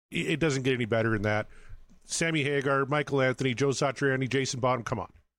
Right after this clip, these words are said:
I mean, like, i-, if you can't get up for that show, you know, check, check your pulse. You're, you're not really a, a rock and roll <laughs> fan. That's gonna be amazing.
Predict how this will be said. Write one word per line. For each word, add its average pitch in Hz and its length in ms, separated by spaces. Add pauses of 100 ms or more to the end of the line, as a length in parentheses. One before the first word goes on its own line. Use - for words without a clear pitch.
(120)
I 143 120
mean, 143 180
like, 139 180
i-, 151 40
if 139 260
you 196 100
can't 170 240
get 139 120
up 135 100
for 120 100
that 131 180
show, 117 300 (600)
you 151 120
know, 123 80
check, 160 300
check 180 220
your 123 100
pulse. 98 240
You're, 131 100
you're 139 160
not 139 180
really 117 280
a, 107 320
a 117 40
rock 120 300
and 107 100
roll 107 180
<laughs> - 0
fan. 107 200
That's 135 200
gonna 127 140
be 117 140
amazing. 107 600